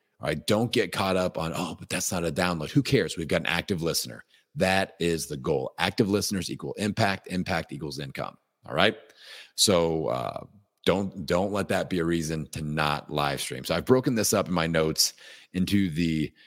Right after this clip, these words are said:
no's and the yeses. So let's, let's cover the no. These are the people that should not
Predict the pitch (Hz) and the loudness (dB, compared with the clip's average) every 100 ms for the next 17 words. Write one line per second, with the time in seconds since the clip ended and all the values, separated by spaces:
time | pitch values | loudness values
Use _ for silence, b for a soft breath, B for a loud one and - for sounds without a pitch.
0 | b 87 107 120 120 123 101 - 92 90 | b 2 4 4 4 2 -2 -2 0 0
1 | 82 82 78 - 58 57 - - b b | 2 2 2 0 -4 -2 -2 -2 b b
2 | b - - 92 85 80 107 - - 123 | b -2 2 2 2 2 0 0 -2 -2
3 | - 143 127 92 87 87 71 67 76 117 | 2 2 2 0 0 0 0 -4 -2 -2
4 | 120 135 135 127 101 87 - 98 80 85 | 0 -2 0 0 -2 0 0 -2 0 2
5 | 110 90 82 - | 2 0 -4 -8